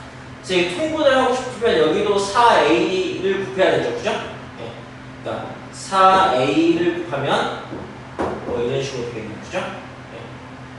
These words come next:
그래서 여기가 A 플러스 이 에이분의 B의 제곱이 되고요. 이쪽은 통분했을 때 사 에이 제곱분의 B의 제곱 마이너스 사 에이 씨, 뭐 이렇게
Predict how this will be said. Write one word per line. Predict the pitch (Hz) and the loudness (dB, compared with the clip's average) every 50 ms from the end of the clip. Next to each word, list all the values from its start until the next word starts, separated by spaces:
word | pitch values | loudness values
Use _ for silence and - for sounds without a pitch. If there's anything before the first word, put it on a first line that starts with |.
| - - - | -16 -10 -8
그래서 | - - - 156 - - - - - - - - - - 127 | -6 -4 -2 -2 0 -2 -2 -2 -6 -8 -12 -14 -12 -6 -2
여기가 | 127 131 - - - 165 175 - - - - - - - - - - - - - - - - - - - - - - - - - - - - - | 0 0 0 0 0 2 4 6 6 6 4 2 0 -4 -8 -10 -12 -14 -12 -12 -12 -10 -10 -12 -14 -14 -8 -8 -8 -8 -8 -10 -14 -14 -12 -8
A | - 120 - - - - 180 180 185 180 | -4 -2 2 2 4 4 4 2 0 0
플러스 | 185 - - 208 208 208 - - - - - - - 208 214 226 226 226 226 175 165 160 165 175 | -2 -2 -2 0 0 0 -2 -2 -4 -4 -4 -4 -2 0 2 4 4 6 4 4 2 0 -2 -4
이 | 185 180 160 139 | 0 0 2 2
에이분의 | 139 135 143 151 156 131 - 151 147 147 147 147 151 151 151 151 151 151 147 | 2 2 0 0 -2 -4 -6 -6 -4 -2 0 0 0 0 0 -2 -2 -4 -4
B의 | - - 147 147 147 151 151 151 147 143 143 143 143 | -6 -8 -8 -6 -2 0 2 2 2 2 2 0 -2
제곱이 | - 131 123 - 131 - - | -2 -2 -2 -2 -2 -2 -4
되고요. | 123 120 - - - - - - - - - - - - - | -4 -4 -4 -2 2 2 4 4 2 2 0 -2 -2 -2 -2
이쪽은 | - - - 143 143 139 139 135 - - - - - - - - - - - | -2 -2 -2 -2 -2 -4 -6 -8 -10 -12 -14 -16 -16 -16 -16 -16 -18 -10 -6
통분했을 | - 226 220 208 202 196 196 202 196 185 185 - | -4 -2 0 0 0 0 0 0 -2 -2 0 0
때 | 190 214 214 240 - - - - - - - - - - - | 2 4 4 4 4 2 -2 -6 -10 -10 -6 -4 -4 -4 -4
사 | - - - 196 196 196 196 196 196 196 - - | -6 -4 0 4 6 6 8 6 6 4 2 2
에이 | - 131 139 147 147 151 156 | 0 0 0 0 0 -2 -4
제곱분의 | 151 - - - - - - 143 - 151 180 208 - 494 - 240 - - - - - - - - | -4 -6 -6 -6 -8 -8 -8 -6 -4 0 0 2 2 0 0 -2 -4 -6 -8 -12 -14 -16 -16 -16
B의 | - - 320 339 349 339 - - | -12 -4 0 2 2 2 2 0
제곱 | - - - - | -2 -2 -2 -2
마이너스 | - - - - - - - | -2 -2 -4 -4 -6 -6 -6
사 | - - - - - - - - - 117 | -8 -8 -4 0 2 2 4 2 2 0
에이 | 110 - - | -2 -4 -4
씨, | - - - - - - 160 - - - | -6 -8 -8 -10 -8 -8 -6 -6 -4 -4
뭐 | - - | -4 -4
이렇게 | - - - - - 123 | -4 -6 -6 -8 -10 -10